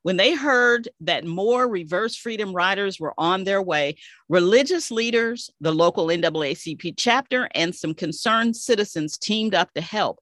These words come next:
Uh, the group was half Black and half white, and they divided the task and gave themselves a name, the Refugee Relief Committee. And,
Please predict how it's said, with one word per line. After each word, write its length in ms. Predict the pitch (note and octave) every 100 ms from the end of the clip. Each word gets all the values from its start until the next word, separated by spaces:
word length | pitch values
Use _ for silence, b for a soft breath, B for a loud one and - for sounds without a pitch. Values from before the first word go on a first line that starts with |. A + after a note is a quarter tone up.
| B B B B -
Uh, 60 |
the 140 | D#3+ E3+
group 240 | F#3 A3
was 160 | F#3+ -
half 300 | F#3 D3+ -
Black 460 | A#3 C4+ C4 C4 -
and 140 | E3 E3+
half 360 | F#3 F3+ E3+ -
white, 420 | D3+ E3 A2 _ B B B -
and 180 | E3+ F3
they 160 | A3
divided 540 | C4+ A#3 A3+ A#3+ B3+ B3+
the 80 |
task 560 | B3+ A#3+ F#3+ F3 F3+ -
and 160 | E3 D#3+
gave 260 | E3 F#3+
themselves 540 | G#3 G#3+ - F3+ F#3+ A3+
a 80 |
name, 460 | G#3 A3+ - A#3 E3+
the 120 | D3+
Refugee 720 | C#3 C#3 F#3+ - A3+ G3+ A3+ A3+
Relief 460 | G#3+ G3+ A#3 A#3+
Committee. 460 | - E3 B2+ - - B B B B _
And, 300 | F#3+ F#3+ G3